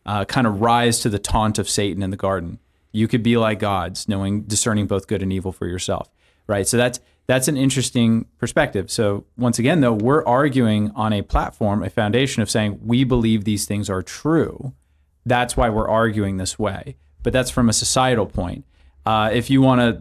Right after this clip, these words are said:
Torbeth, if you wanna listen, last week we talked about Mere Christianity. Uh, in C-, in Mere Christianity, C S Lewis actually talks about how you can use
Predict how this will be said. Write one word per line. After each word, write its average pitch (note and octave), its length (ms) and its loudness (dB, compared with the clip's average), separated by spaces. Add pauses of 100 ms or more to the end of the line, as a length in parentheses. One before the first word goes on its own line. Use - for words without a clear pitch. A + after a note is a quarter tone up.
Torbeth, A#2+ 380 2
if A2 80 -6
you A#2+ 80 2
wanna A2+ 160 2
listen, A2 320 2
last A#2 280 -2
week A#2+ 380 0 (340)
we A2+ 360 4
talked A2 320 -2
about G#2 180 0
Mere A2 180 2
Christianity. A#2 800 -2 (480)
Uh, A2+ 240 2
in A2 240 2
C-, A2+ 240 -2
in A2 400 2
Mere B2+ 180 2
Christianity, B2+ 560 0
C A#2+ 220 -2
S G#2+ 180 -2
Lewis A2 280 0
actually G#2+ 300 -4
talks A2 300 -6
about G#2 280 -4
how A#2+ 180 0
you G#2+ 220 0
can F3 420 0
use G#2 500 -2